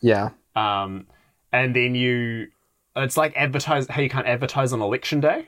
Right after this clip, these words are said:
Speaker 2: You're like,
Speaker 1: Ah,
Speaker 2: you don't
Speaker 1: okay.
Speaker 2: need the Christmas movie anymore. You're in the Christmas spirit on Christmas Day.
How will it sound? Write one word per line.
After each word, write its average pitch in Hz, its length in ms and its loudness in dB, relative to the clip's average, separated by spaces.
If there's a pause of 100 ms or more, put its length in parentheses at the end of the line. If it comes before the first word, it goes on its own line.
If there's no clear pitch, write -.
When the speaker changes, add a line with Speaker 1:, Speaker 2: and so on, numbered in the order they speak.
(140)
Speaker 2:
You're 113 100 6
like, 120 140 8
Speaker 1:
Ah, 120 100 8
Speaker 2:
you 117 60 8
don't 127 180 4
Speaker 1:
okay. 104 120 4
Speaker 2:
need 131 120 0
the 123 80 0
Christmas 139 500 -2
movie 117 360 0
anymore. 104 360 -2
You're 113 120 2
in 139 80 0
the 123 80 -2
Christmas 95 340 -8
spirit 160 340 0
on 82 80 -8
Christmas - 360 -10
Day. - 180 0